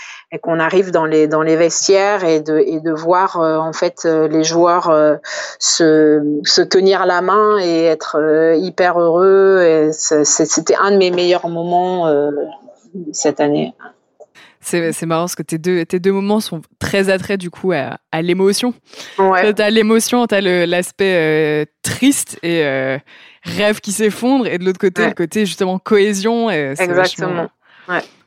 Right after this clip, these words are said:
Speaker 2: les, des émotions fortes que tu vis, euh, bah, par le sport, quoi. C'est
Speaker 1: Ouais,
Speaker 2: quand même,
Speaker 1: ouais.
Speaker 2: euh, c'est quand même dingue. Et dernière question, du coup,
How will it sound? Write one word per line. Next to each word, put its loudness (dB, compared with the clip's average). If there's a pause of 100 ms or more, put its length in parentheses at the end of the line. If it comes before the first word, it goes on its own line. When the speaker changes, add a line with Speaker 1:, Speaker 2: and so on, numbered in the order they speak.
(280)
Speaker 2:
les, -6
des -4
émotions -4
fortes -4
que -6
tu -8
vis, -4
euh, -2
bah, -6 (260)
par -4
le -2
sport, -10
quoi. -10 (320)
C'est -14
Speaker 1:
Ouais, 2
Speaker 2:
quand -4
même, -4
Speaker 1:
ouais. -2
Speaker 2:
euh, -8 (720)
c'est -14
quand -8
même -8
dingue. -10
Et -2
dernière 0
question, -6
du -10
coup, -6